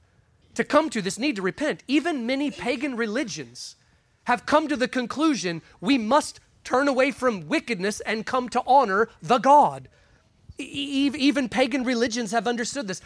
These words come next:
Logical reason will get you to the need of repentance. I, I, I submit to you,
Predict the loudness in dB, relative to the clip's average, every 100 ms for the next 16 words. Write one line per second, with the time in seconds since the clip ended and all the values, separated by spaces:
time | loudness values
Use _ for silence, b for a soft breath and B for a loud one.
0 | B -2 4 6 6 0 -2 -2 -2 -2
1 | -2 -2 -2 -2 -4 -6 -8 -6 -6 -6
2 | -4 -2 -4 -4 B B -8 -4 -2 2
3 | 2 2 -6 -2 -4 -2 -4 -2 -2